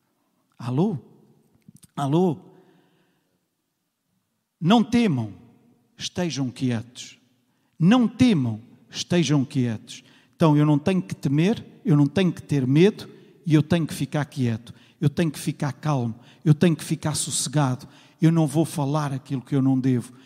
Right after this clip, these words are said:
E muitas vezes temos que ficar quietos e calados também.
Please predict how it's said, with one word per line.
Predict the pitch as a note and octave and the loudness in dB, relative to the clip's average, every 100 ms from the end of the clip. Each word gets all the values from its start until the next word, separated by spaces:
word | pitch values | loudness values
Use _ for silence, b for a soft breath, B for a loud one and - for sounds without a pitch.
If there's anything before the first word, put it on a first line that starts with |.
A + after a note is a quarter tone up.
| B | B
E | D3 | -6
muitas | C3 E3+ - C#3+ | -4 -4 -2 -4
vezes | B2 C3+ A#2 - b b b b b _ _ | -2 -4 -4 -8 b b b b b _ _
temos | - C#3+ C3+ | -2 -2 -2
que | - | -8
ficar | D3 C#3+ C3 | -6 -4 -6
quietos | C3+ C#3 E3 - - _ _ _ _ | -4 -4 -6 -10 -20 _ _ _ _
e | - | -12
calados | - C#3 C3 B2 - - | -8 -6 -4 -6 -10 -10
também. | C#3+ B2 A2+ G#2 | -6 -4 -4 -8